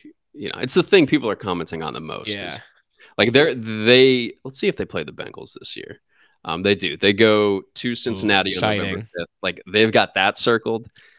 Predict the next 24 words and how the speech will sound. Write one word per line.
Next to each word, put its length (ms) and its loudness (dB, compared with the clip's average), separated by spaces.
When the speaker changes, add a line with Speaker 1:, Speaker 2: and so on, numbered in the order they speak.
Speaker 2:
Also 300 0
Speaker 1:
you 160 0
know 460 2
they 140 -2
want 240 -4
'em 60 -12
in 60 -10
the 60 -12
playoffs. 540 -10
Speaker 2:
forgot 280 2
about 180 2
the 60 -12
Damar 340 -4
Hamlin 380 -4
thing. 220 -12
That 140 -4
was 120 -4
their 100 -4
regular 300 -6
season 380 -8
game 220 -14
that 120 -12
got 200 -12
canceled 520 -14